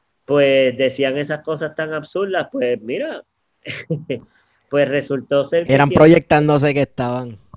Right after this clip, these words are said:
Speaker 1: es el, eh, quien financia las campañas, pues sí, son venezolanos, pero son exiliados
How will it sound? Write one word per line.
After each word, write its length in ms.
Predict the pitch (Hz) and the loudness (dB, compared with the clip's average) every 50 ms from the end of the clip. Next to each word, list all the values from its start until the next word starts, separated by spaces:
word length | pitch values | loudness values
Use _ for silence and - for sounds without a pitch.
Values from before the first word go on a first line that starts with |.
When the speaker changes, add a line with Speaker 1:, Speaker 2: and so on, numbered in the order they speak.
| - _ _ _ _ | -20 _ _ _ _
Speaker 1:
es 280 | - 135 131 123 - - | -4 -2 -2 -2 -2 -4
el, 520 | 135 131 131 131 123 127 127 123 120 - _ | -4 0 0 0 0 -2 -4 -6 -8 -10 _
eh, 200 | - 131 131 123 | -6 -4 -4 -4
quien 260 | _ - 143 139 131 | _ -6 -6 -6 -6
financia 540 | - - 139 127 127 127 135 127 - 160 160 | -6 -8 -6 -4 -4 -6 -6 -8 -6 -4 -4
las 160 | 160 165 165 | -4 -4 -6
campañas, 580 | - 175 175 170 - - 196 233 247 240 233 214 _ | -8 -10 -10 -10 -6 -8 -8 -6 -6 -8 -10 -10 _
pues 240 | - 160 143 135 - | -4 -4 -4 -4 -6
sí, 160 | - 170 196 | -8 -8 -8
son 200 | - 202 196 180 | -6 -6 -8 -4
venezolanos, 720 | 170 175 170 180 165 - 190 185 185 202 220 226 226 196 - | -4 -4 -4 -4 -6 -4 -4 -2 -2 -2 -2 -4 -6 -8 -6
pero 200 | - 147 135 135 | -6 -4 -4 -4
son 200 | 127 - 135 131 | -6 -6 -8 -6
exiliados 840 | 143 147 143 - - 165 165 175 180 202 214 196 165 165 180 170 175 | -6 -8 -8 -8 -8 -6 -4 -4 -4 -4 -2 -2 -2 -2 -4 -6 -10